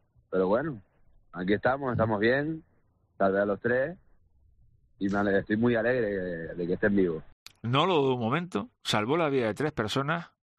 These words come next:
Speaker 2: y está muy alegre. También nos contó cómo fue ese momento y qué les dijo a estas personas, que algunas, por cierto, eran extranjeras, algunas españolas, pero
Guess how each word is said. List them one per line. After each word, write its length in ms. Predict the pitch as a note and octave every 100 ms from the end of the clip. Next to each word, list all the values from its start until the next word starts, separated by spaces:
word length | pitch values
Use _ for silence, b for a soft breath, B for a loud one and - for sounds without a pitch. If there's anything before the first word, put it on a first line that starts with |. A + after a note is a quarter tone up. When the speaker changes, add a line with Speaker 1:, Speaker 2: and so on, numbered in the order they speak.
| -
Speaker 2:
y 80 |
está 240 | G2 - C3
muy 260 | A#2+ G#2
alegre. 360 | F#2 B2 A#2 F2 B B B B
También 280 | - C3+ F3
nos 80 | A3+
contó 260 | G3 F3 -
cómo 200 | F#3 E3
fue 120 | D#3+
ese 120 | C#3+
momento 300 | C3+ F3 G3 -
y 140 | D#3+
qué 180 | A#2+ F3+
les 180 | F3+ A#2+
dijo 420 | F#2+ - D2 - -
a 180 | G2
estas 200 | A2 -
personas, 320 | - B2 A#3 -
que 100 | C3
algunas, 280 | B2 F3
por 140 | - B2
cierto, 240 | D3+ G#3
eran 220 | B2+ B2+ A#2+
extranjeras, 460 | - F#2 E2 C#2+ -
algunas 300 | G2+ D3 E3+
españolas, 380 | C#3+ D3 F#3 -
pero 180 | A#2